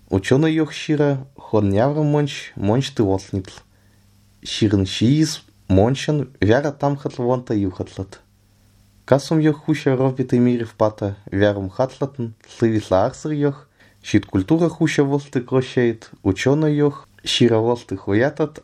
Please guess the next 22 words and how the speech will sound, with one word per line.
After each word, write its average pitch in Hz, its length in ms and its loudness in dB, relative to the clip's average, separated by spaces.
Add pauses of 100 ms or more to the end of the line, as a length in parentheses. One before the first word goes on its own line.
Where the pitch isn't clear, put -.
ариям 147 480 -2
вуша 143 280 -4
ясын 135 380 -2
кицат 107 440 -4
подпутарсат. - 800 -4 (220)
Щи - 160 -2
ех 165 240 2
там 151 180 2
мосты 147 340 -2
вяра 139 280 0
тослын 131 480 -4
путарсат. - 640 -6 (380)
Пурма 107 280 2
сакаты 95 520 -4
пашавиты 95 560 -4
хотат 143 380 -2
хуша, 143 440 -2 (160)
робиты 120 500 0
миреве 131 600 0
и 101 80 -2
яха 143 340 0
питлачман, 123 760 -4